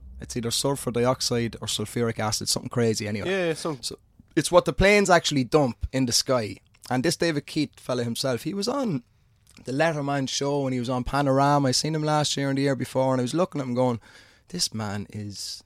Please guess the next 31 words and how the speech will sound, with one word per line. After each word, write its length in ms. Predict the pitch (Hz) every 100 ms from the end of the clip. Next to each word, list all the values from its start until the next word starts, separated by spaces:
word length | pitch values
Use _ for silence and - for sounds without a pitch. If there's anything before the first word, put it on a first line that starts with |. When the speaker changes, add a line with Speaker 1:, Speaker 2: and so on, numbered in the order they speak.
| -
Speaker 1:
is 380 | 107 98 - -
Lula, 460 | 110 151 196 135 -
you 60 | 85
know, 240 | 120 156
but 100 | 131
he's 140 | 127 151
really 200 | 160 113
intelligent, 580 | 104 131 143 113 107 -
scientific 600 | 117 113 - 147 123 113
Lula." 400 | 107 101 - - - - - -
And 180 | 117 120
he's 200 | 139 135
the 100 | -
patent 360 | 147 143 -
for 100 | -
this 160 | 113 -
thing 220 | - 113
now. 220 | 113 110
So 200 | 104 127
he's 160 | 131 127
a 60 |
vested 320 | 123 135 - 127
interest 400 | 127 - 107 -
to 40 |
push 300 | - 139 -
this 260 | - 110 117
new 160 | 113
industry 460 | 123 127 - - 107
where 140 | 110
they 80 | 104
can 280 | - 107